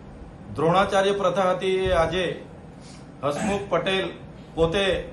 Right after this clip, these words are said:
બેસીને દ્રોણાચાર્ય પ્રથા ચલાવી રહ્યા હોય એવું અમને લાગે છે.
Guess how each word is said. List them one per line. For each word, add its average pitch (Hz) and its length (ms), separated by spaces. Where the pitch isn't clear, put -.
બેસીને 165 520
દ્રોણાચાર્ય 160 640
પ્રથા 147 260
ચલાવી 143 380
રહ્યા 139 200
હોય 139 180
એવું 131 180
અમને 127 180
લાગે 113 280
છે. - 120